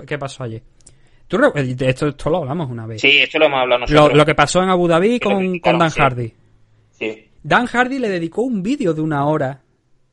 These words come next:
Speaker 2: Sí.
Speaker 1: a criticar a Jardín y también a otras decisiones arbitrales, no solo de Jardín, pero un vídeo de una hora, ¿vale? Yo creo que a nadie nos gusta que en nuestro trabajo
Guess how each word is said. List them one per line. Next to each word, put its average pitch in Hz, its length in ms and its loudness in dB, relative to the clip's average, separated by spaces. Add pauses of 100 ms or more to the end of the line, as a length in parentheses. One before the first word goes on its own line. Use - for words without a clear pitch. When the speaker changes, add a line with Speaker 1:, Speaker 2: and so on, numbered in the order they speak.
(100)
Speaker 2:
Sí. 113 220 -8
Speaker 1:
a 143 120 -8
criticar 139 580 -4
a - 100 -10
Jardín 220 480 -4
y 175 120 -8
también 165 280 -4
a 185 140 -10
otras 160 240 -6
decisiones 156 460 -8
arbitrales, 160 400 -6
no 151 100 -6
solo 156 160 -6
de 143 80 -6
Jardín, 151 400 -8 (300)
pero 151 380 -4
un 262 220 2
vídeo 214 320 4
de 147 80 -4
una 139 220 -4
hora, 120 300 -8 (520)
¿vale? 143 340 -8 (120)
Yo 151 140 -6
creo 233 120 2
que 180 140 -2
a 143 140 2
nadie 247 400 -2
nos 196 160 -4
gusta 180 320 -6
que 151 60 -8
en 139 100 -6
nuestro 135 280 -10
trabajo 185 600 -2